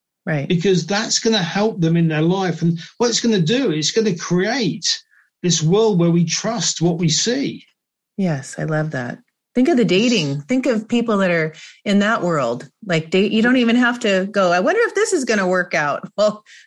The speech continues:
Speaker 1: no, I
Speaker 2: Well,
Speaker 1: see his aura.
Speaker 2: well, in a way, this is how oral profiling started, with people, my girlfriends coming to me in, in the pub and so, and on a mo-, mobile phone saying,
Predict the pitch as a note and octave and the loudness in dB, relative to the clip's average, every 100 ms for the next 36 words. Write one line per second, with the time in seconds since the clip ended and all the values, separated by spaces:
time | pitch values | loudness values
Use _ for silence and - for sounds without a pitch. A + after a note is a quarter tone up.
0 | - C4 F4+ G3 F#3 F3 G3+ A3+ A#3+ C#4+ | -4 -2 0 2 0 0 0 0 0 0
1 | C4 F#3 G3+ - - - _ _ G#3 A3+ | 0 0 -2 -6 -18 -20 _ _ 2 4
2 | G3 G3+ C#4 A3+ D3+ F#3 G#3+ E3+ F3+ F3+ | 2 2 2 0 2 2 0 0 0 2
3 | F3 E3 E3+ F3+ E3+ D#3+ D3 C#3 - G3+ | 2 0 0 0 0 -2 -2 -4 -2 -4
4 | C4+ - - - - _ _ _ _ _ | -4 -4 -6 -8 -20 _ _ _ _ _
5 | E3+ E3 G#3+ F3 F3+ F#3 F3+ F#3 F3 G3 | -2 2 0 2 2 4 4 2 2 2
6 | A#3+ - E3 D3 D3 G3 F#3+ E3+ E3 F#3 | 2 0 -2 -2 0 0 0 0 0 0
7 | E3 D#3 D3+ - F#3 D3+ D3+ F4+ D3+ A#2 | 0 0 -2 -2 2 2 2 0 -2 -6
8 | _ - - - E3+ - F#3 F#3+ F#3 F3+ | _ -20 -10 0 0 0 -2 0 2 4
9 | F3 - F#3+ G#3 A3 G3+ F3+ E3+ G#3+ G3 | 2 0 0 2 2 2 -2 0 -2 0
10 | E3+ F3 E3 E3 | -2 -2 -2 -2